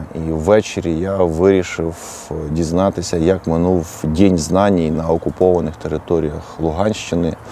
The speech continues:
Донеччини, е, частина Запорізької області. І мене дуже цікавив Херсон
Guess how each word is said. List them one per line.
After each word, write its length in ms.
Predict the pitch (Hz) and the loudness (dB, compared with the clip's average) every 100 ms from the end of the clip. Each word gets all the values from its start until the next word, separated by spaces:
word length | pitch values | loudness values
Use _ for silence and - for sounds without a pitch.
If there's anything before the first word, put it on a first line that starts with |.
| - - - - - | -16 -18 -18 -16 -6
Донеччини, 840 | 73 80 87 104 - - 90 85 | 0 2 4 2 0 -4 -2 0
е, 120 | 82 78 76 - - - - - - | 0 -4 -6 -10 -10 -10 -10 -12 -12
частина 440 | - - - 82 | -12 -10 -4 -2
Запорізької 680 | 76 78 90 95 107 - 87 | 0 0 2 4 2 0 0
області. 500 | 85 85 80 - 82 | 2 0 -2 -4 -2
І 60 | 80 | 0
мене 260 | 82 90 | 0 0
дуже 260 | 82 90 82 | 0 0 -2
цікавив 460 | - - 85 85 82 | -6 -6 0 2 0
Херсон 600 | - 78 - 101 107 | -4 -8 0 2 2